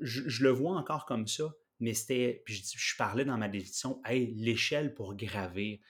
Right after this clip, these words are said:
Mais tu sais, cette échelle-là pour gravir, pour aller au plus haut, là, c'est là, j'ai, j'avais le terme échelle, mais j'avais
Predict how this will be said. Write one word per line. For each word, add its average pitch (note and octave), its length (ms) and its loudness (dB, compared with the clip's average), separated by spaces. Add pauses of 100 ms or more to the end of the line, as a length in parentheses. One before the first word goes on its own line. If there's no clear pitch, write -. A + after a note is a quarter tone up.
(200)
Mais A#2 160 4
tu A#2 100 -8
sais, F3+ 120 2
cette - 380 -2
échelle-là B2 560 2
pour G#2+ 240 -4
gravir, G#2+ 580 2
pour G2+ 160 -6
aller G#2 180 2
au G#2+ 120 -2
plus A2 300 -4
haut, D3 160 2
là, C#3+ 180 -2 (420)
c'est - 280 4
là, C#3 200 10
j'ai, A2+ 240 4 (200)
j'avais A2 420 4
le B2+ 100 2
terme C3+ 280 0
échelle, C3 480 -2
mais G#2+ 100 -10
j'avais G2 440 -4